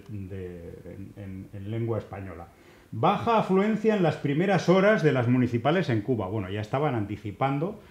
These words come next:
el resultado a las pocas horas de, <laughs> de,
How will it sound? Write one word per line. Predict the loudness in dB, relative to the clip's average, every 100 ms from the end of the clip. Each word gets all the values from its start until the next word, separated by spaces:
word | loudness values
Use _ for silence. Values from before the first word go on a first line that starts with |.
| -8
el | -4 -4
resultado | -2 -4 2 4 4 2 0
a | -2
las | -4
pocas | 2 4 4 4
horas | 4 4 4 4
de, | 0 0 -10 -18
<laughs> | -20 -10 2
de, | 2 4 0 2 -2